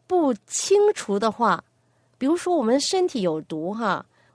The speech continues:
我们不清除掉的话，不把它杀掉的话呢，那后果不堪设想。那我就想到挪亚的故事哦。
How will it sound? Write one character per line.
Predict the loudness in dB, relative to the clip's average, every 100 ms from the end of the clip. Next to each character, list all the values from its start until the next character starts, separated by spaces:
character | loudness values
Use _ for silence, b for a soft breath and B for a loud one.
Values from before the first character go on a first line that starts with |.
| -6
我 | -2
们 | 0 -2
不 | -2
清 | -4 -2 -2
除 | -2 -2
掉 | -2 0
的 | -2
话， | 0 -2 -2 -8 _ _ _ -8
不 | -2
把 | 0
它 | -2 -8
杀 | -8 -10 -10 -10 -2
掉 | 2 2
的 | 2
话 | -2 -2 -2
呢， | -4 -10 b b b b b _
那 | -4 -2 -2 -8 _ _ _ _ -20
后 | 0 4 4
果 | 2 -4 -4 -8 _ _ _ -10
不 | -8
堪 | -8 -8
设 | -6 -4 -4
想。 | -6 -14 -16 _ _ _ _
那 | 0
我 | 4
就 | 4 4
想 | 2 0
到 | 4 4 4
挪 | 2 0
亚 | -2
的 | -2
故 | -4 0 -2
事 | -2 -2
哦。 | 0 0